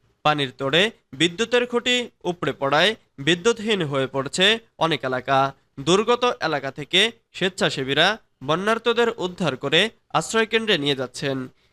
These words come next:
এতে নিহত হয়েছেন পনেরো জন। এখন পর্যন্ত বারোটি জেলায় ক্ষতিগ্রস্ত হয়েছেন প্রায় পঞ্চাশ লাখ মানুষ। এ মুহূর্তে মোট নয় লাখ ছেচল্লিশ হাজার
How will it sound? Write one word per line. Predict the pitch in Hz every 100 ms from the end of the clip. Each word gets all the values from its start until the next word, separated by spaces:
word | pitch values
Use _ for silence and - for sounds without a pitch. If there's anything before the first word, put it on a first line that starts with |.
| _ -
এতে | 196 240
নিহত | 196 190 165
হয়েছেন | 135 135 135 - 190 226 220 _ -
পনেরো | 185 135 123
জন। | 135 135 135 - _
এখন | 147 147 143
পর্যন্ত | 127 135 127 135 131 175 226 - _ _ _ -
বারোটি | 139 175 220 233 226
জেলায় | 139 135 139 185 233 _
ক্ষতিগ্রস্ত | - 175 214 220 220 160
হয়েছেন | 139 135 135 165 185 233 _ -
প্রায় | 139 131
পঞ্চাশ | 170 185 135 -
লাখ | 135 135
মানুষ। | 143 139 143 135 - _ -
এ | 147
মুহূর্তে | 139 139 131 180 233 - -
মোট | 151 151
নয় | 131 170 208
লাখ | 233 226
ছেচল্লিশ | - 180 180 220 226 -
হাজার | 135 127 170